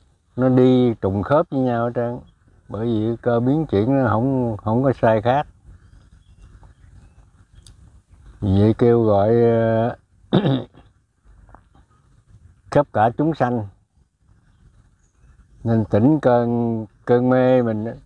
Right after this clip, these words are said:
Mê nói cái đời này còn mãi mãi, nói cái đời này trường tồn. Nhưng mà đối với Phật là cho biết cái thời gian gấp rút. Vì vậy nên thầy mới viết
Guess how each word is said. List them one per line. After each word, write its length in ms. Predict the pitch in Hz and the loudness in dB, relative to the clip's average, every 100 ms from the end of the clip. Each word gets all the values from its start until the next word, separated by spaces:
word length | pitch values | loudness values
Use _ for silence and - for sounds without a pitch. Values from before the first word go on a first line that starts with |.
| 120 | -8
Mê 400 | 120 120 123 123 | -2 0 0 0
nói 400 | 120 123 139 151 | -2 -2 -2 0
cái 120 | 143 | 0
đời 280 | 117 101 101 | 2 2 0
này 140 | 104 | -2
còn 280 | - 98 95 | -4 -4 -2
mãi 240 | 101 120 | -2 0
mãi, 420 | 143 95 110 165 185 - - - - - - - _ | 0 0 -2 -2 -6 -16 -20 -20 -20 -20 -20 -20 _
nói 200 | 120 139 147 | -2 0 2
cái 100 | 127 | 2
đời 280 | 104 101 | 2 2
này 180 | 101 101 - | 0 -4 -2
trường 280 | 104 104 98 | -2 -2 0
tồn. 400 | 107 104 101 90 - _ - _ _ _ _ - - - - - - - _ _ _ _ - _ - - | 2 2 0 -8 -16 _ -20 _ _ _ _ -20 -20 -20 -20 -20 -20 -20 _ _ _ _ -20 _ -14 -2
Nhưng 200 | 120 120 | 2 2
mà 80 | 107 | 2
đối 260 | 120 165 | 2 2
với 100 | 151 | -2
Phật 300 | - 101 - | -4 -6 -4
là 80 | 107 - | -8 -4
cho 160 | 120 | -4
biết 240 | 123 147 170 - | 0 0 -2 -6
cái 100 | 127 | -4
thời 220 | 101 98 | -4 -2
gian 800 | 107 117 120 117 117 117 110 104 | -2 -2 -2 -4 -4 -6 -8 -4
gấp 160 | 127 170 - | 0 0 0
rút. 200 | 175 196 _ _ _ _ _ _ _ _ _ _ - - - - - - - - - - | 0 0 _ _ _ _ _ _ _ _ _ _ -20 -20 -20 -20 -20 -20 -20 -20 -20 -12
Vì 240 | 92 95 101 | -4 0 2
vậy 240 | 107 123 | 4 4
nên 280 | 127 123 120 | 2 2 0
thầy 380 | 110 95 104 107 | -2 -2 -2 -2
mới 160 | 127 | 0
viết 220 | 143 170 | 0 0